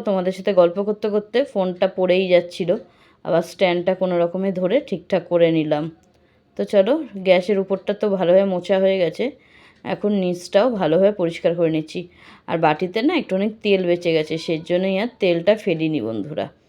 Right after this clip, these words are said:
তো দেখো, ওদিকে রান্নাঘর পরিষ্কার করে এদিকে চলে আসলাম টেবিলটা ভালোভাবে মুছে নিতে। আজকে আমাদের রান্নাবান্নাও নেই, খাওয়া দাওয়ারও কোনো ব্যাপার নেই, আমরা আজকে বিয়েবাড়িতেই খাওয়া দাওয়া করব, ওই জন্য আর কোনো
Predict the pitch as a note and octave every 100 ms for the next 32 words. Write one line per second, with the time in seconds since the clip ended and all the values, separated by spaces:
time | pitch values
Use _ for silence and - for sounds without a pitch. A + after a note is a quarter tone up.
0 | _ _ _ _ - F#3+ F3+ A3+ A#3+ F#3
1 | G3 F3+ D#3+ E3 E3+ G3+ F#3+ E3+ E3+ F#3+
2 | F#3 G#3 G3+ E3+ F#3 F#3 F3 F3 F3 F3+
3 | A3 D#4+ - - _ _ - G3 F#3+ F3+
4 | G#3 F#3 E3+ F3 F#3+ F#3+ G#3+ F#3+ F3+ G3+
5 | F3+ E3+ G#3 - _ _ _ A#3 A#3 A#3+
6 | A#3 A#3 G#3 F#3 G3 G#3 G#3+ A3 A#3 C#4+
7 | G3 - F#3 F3 F3 F#3 G3+ G#3+ G3 F#3
8 | F3+ F#3+ E3+ D#3+ G3+ _ _ - _ -
9 | F#3 F3+ F3 F3+ F#3 E3+ - _ _ _
10 | F#3+ G3 G3 F#3+ F#3+ G3+ G#3+ G3+ F3+ F3+
11 | F#3 F3+ F3+ E3+ D3+ A3+ C#4+ _ _ _
12 | _ - F3 F3 F3+ G3+ A3 G3+ D4+ A4
13 | _ _ F#3